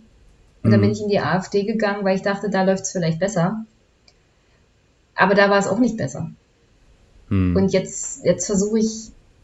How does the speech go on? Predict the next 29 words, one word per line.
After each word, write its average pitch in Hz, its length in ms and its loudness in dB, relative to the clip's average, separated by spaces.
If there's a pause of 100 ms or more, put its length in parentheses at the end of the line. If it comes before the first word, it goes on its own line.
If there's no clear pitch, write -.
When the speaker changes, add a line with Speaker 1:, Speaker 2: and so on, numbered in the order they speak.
(160)
Speaker 1:
einfach, 196 380 0 (840)
na, 185 120 2
mich 196 200 0
nicht 220 140 4
mehr 214 120 -2
zu 202 120 -6
verbiegen 185 720 2
und 160 100 -2
einfach 185 220 0
das 185 160 0
zu 202 80 -6
sagen, 190 260 0
was 175 140 -2
ich - 220 -8
für 196 100 -4
richtig 208 320 -2
halte. 160 300 -6 (400)
Speaker 2:
Mhm. 92 400 0 (220)
Mhm. 90 280 -4 (140)
Mhm. - 60 2
Speaker 1:
Und 180 260 4 (640)
so, 190 380 0 (280)
das 175 240 -2
war 185 320 0
ein 165 100 0
unglaublicher 190 640 0
Lernprozess 170 840 -2
für 233 80 -8
mich. 233 280 -6